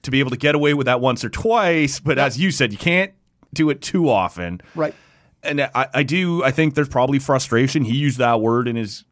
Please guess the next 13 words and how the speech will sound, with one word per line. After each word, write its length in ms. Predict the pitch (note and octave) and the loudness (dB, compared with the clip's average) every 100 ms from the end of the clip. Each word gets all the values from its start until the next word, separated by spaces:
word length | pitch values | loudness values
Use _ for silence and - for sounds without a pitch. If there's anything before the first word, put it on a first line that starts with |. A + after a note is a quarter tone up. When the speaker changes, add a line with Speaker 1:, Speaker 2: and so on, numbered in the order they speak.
| _ | _
Speaker 1:
his 180 | G2+ G2+ | -12 -8
quote 280 | C3 C3 C3 | 0 0 2
there 160 | A#2+ A#2+ | 2 2
that 260 | A#2 - _ _ _ _ _ _ _ _ _ _ _ _ _ _ | 0 -2 _ _ _ _ _ _ _ _ _ _ _ _ _ _
if 140 | D#3 D3 | -4 -2
you're 120 | F3 | 0
one 140 | F3 | 0
of 60 | D3+ | 0
the 60 | |
players, 480 | - F3+ G3 D#3 B2 | -2 -2 0 0 0
I 120 | A#2+ | 0
wonder 320 | C3 C#3 C#3 C3+ | 0 0 2 0
almost, 380 | B2+ B2+ A2+ | 2 0 -2